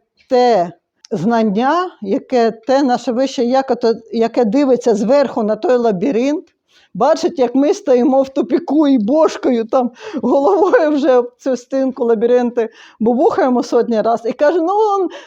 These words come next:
два шаги праворуч, там двері, два шаги праворуч», кричить нам, а ми не чуємо геть зовсім, бо в нас немає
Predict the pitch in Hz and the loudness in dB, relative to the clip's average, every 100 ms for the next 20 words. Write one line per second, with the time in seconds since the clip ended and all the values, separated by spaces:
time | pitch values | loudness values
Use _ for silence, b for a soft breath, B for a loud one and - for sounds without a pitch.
0 | B 202 262 359 370 370 - 302 330 359 | B -6 0 2 2 0 0 0 2 4
1 | 370 269 311 302 302 339 339 330 339 339 | 4 2 2 0 2 0 2 0 -2 -2
2 | 311 269 311 339 339 294 254 440 453 392 | 0 0 0 0 0 0 0 0 2 2
3 | 370 381 392 320 381 370 427 359 330 339 | 2 2 2 2 4 4 2 2 0 2
4 | 370 370 359 381 - 427 381 - 403 392 | 2 2 2 0 0 -2 0 0 2 2
5 | 392 269 - - 233 226 226 220 285 311 | 0 -2 -2 -2 -2 -2 -2 -2 -2 -4
6 | - - 240 233 220 202 190 185 180 226 | -10 -6 -2 0 0 0 -4 -10 -4 -2
7 | 240 196 233 226 190 - 196 B B B | -2 0 2 2 0 -6 -12 B B B
8 | 220 214 240 233 - 214 202 233 262 233 | -2 0 0 -2 -4 -4 -2 -2 0 -2
9 | 214 | -4